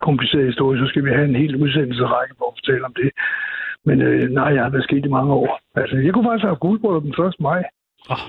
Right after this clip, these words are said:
Speaker 1: i år.
Speaker 2: Hvad er det, halvtreds år?
Speaker 1: Ja, det er halvtreds år.
Speaker 2: Huha.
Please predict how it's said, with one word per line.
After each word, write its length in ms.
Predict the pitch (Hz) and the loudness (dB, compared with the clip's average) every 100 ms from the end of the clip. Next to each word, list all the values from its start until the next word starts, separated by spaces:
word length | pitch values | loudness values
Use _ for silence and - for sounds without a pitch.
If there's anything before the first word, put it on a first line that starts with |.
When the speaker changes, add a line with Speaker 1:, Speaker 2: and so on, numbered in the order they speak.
| - _ | -18 _
Speaker 1:
i 100 | 170 | 0
år. 300 | 147 190 - - _ _ | 2 2 0 -6 _ _
Speaker 2:
Hvad 100 | 123 | 0
er 40 | |
det, 100 | 117 | 0
halvtreds 360 | 120 117 147 156 | 0 0 0 0
år? 220 | 143 135 _ _ _ _ - - - | -2 -4 _ _ _ _ -16 -6 -2
Speaker 1:
Ja, 40 | 156 | 0
det 100 | 196 | 2
er 40 | |
halvtreds 360 | 196 - 170 156 | 0 0 -2 -2
år. 220 | 127 139 | -4 -2
Speaker 2:
Huha. 220 | 127 110 | 0 0